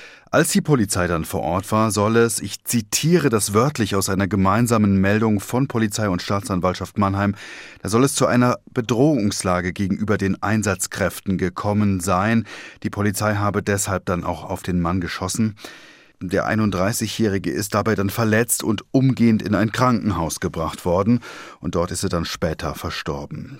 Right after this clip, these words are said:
Warum der Mann in die Bibliothek eingedrungen ist, das ist noch unklar. Das Motiv, das wird jetzt ermittelt und natürlich ist in einem solchen Fall auch das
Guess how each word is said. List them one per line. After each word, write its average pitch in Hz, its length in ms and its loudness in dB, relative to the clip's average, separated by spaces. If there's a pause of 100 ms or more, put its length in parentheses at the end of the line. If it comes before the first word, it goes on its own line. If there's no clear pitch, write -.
Warum 165 540 4
der 101 160 4
Mann 85 280 0
in 87 140 -2
die 90 140 -2
Bibliothek 98 640 -2
eingedrungen 101 720 2
ist, 80 220 -6
das 98 120 0
ist 131 160 2
noch 113 160 2
unklar. 135 540 2 (480)
Das 101 160 -2
Motiv, 107 540 2
das 104 220 -2
wird 156 200 4
jetzt 156 220 0
ermittelt 139 600 4
und 117 220 0
natürlich 117 760 0
ist 92 200 -4
in 104 80 2
einem 98 240 2
solchen 101 400 0
Fall 104 280 -4
auch 82 140 -6
das - 260 -6